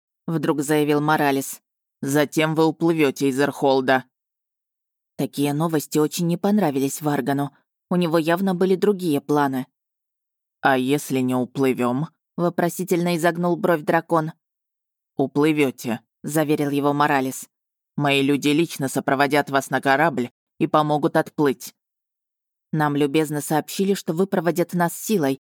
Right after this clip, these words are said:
если вздумаем здесь задержаться". Да,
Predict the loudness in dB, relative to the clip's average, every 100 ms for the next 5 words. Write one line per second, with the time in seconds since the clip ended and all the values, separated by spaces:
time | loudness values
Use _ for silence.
0 | _ -4 0 0 0 0 2 2 0 0
1 | 0 2 0 0 0 0 -2 -4 -8 -10
2 | _ _ _ _ _ _ _ _ _ -6
3 | -2 0 2 2 -2 -4